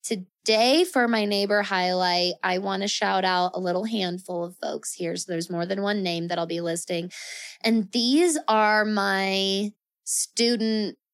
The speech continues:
O Gs. These are my, my folks that have been in it since the beginning. Um, some of these people are still in that witch school. A couple of them,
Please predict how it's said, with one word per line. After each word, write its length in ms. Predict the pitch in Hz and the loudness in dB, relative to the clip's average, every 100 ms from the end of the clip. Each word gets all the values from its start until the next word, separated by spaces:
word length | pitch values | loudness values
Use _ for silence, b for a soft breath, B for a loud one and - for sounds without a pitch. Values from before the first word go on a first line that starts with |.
| - | -2
O 220 | 196 185 | 2 2
Gs. 580 | 185 - - - - - _ _ _ 220 | -2 -6 -8 -10 -12 -14 _ _ _ -4
These 440 | 226 247 254 226 - | 0 2 0 -2 -2
are 420 | 214 214 208 208 | 2 4 4 2
my, 840 | 208 202 190 190 185 180 180 170 165 - _ _ | 2 -2 0 0 -2 -2 -4 -4 -6 -10 _ _
my 160 | 208 190 | -2 -2
folks 460 | 185 202 196 196 - | 0 0 2 0 0
that 160 | 190 | 0
have 280 | 185 185 185 | 2 0 -2
been 600 | 190 180 175 180 175 185 _ _ _ _ _ _ | -2 -2 -2 -2 -6 -8 _ _ _ _ _ _
in 160 | 214 214 | 2 4
it 260 | 226 226 - _ | 4 2 -2 _
since 400 | - - 208 208 | -6 0 0 0
the 100 | 208 | -2
beginning. 800 | 196 190 185 180 196 220 254 269 B B B - | -2 -2 -2 0 -2 0 -2 -4 B B B 0
Um, 720 | 214 202 190 185 175 170 - _ _ | 2 2 0 -2 -4 -8 -12 _ _
some 200 | - 226 | 0 2
of 40 | 233 | 2
these 140 | 254 | 2
people 460 | 254 247 233 226 214 | 0 2 4 4 4
are 140 | 202 | 2
still 840 | 180 - - - 202 170 190 233 285 | 0 -2 -4 -2 0 2 4 2 0
in 160 | 247 247 | 0 2
that 200 | 240 240 | 2 2
witch 180 | 233 233 | 0 -2
school. 380 | - 269 277 214 | -2 2 2 0
A 60 | |
couple 360 | 208 190 196 190 | -2 -2 0 0
of 200 | 190 190 | 0 -2
them, 400 | 190 185 185 | -2 0 -2